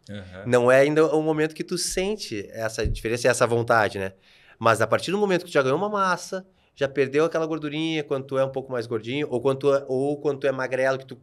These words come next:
Speaker 2: ganhou uma consistência muscular ali, aí tu sempre quer aquele cara da academia,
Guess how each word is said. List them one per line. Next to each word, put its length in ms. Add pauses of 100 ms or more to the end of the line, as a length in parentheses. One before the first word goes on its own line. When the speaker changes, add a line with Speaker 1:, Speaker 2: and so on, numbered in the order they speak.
Speaker 2:
ganhou 540
uma 140
consistência 640
muscular 420
ali, 380 (360)
aí 240
tu 200
sempre 440
quer 300 (240)
aquele 300
cara 220
da 60
academia, 400